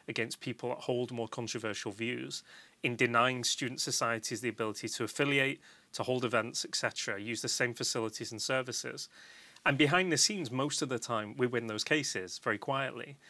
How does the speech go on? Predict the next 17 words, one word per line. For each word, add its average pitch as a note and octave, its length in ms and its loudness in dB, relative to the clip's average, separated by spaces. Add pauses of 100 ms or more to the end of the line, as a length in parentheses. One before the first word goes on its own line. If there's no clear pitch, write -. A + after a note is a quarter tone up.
(160)
because - 220 2
the B2 120 6
law C3+ 280 4
isn't A2 320 -2
bad. C3+ 400 2 (1200)
But D#3+ 180 4
the C#3+ 80 4
bad D#3 300 6
practice - 640 4
in C#3 80 4
and C3 80 -2
of A2+ 120 -4
itself C#3 400 2
creates - 300 -2
a A#2 60 -4
chilling A#2 360 -2
effect. - 580 -10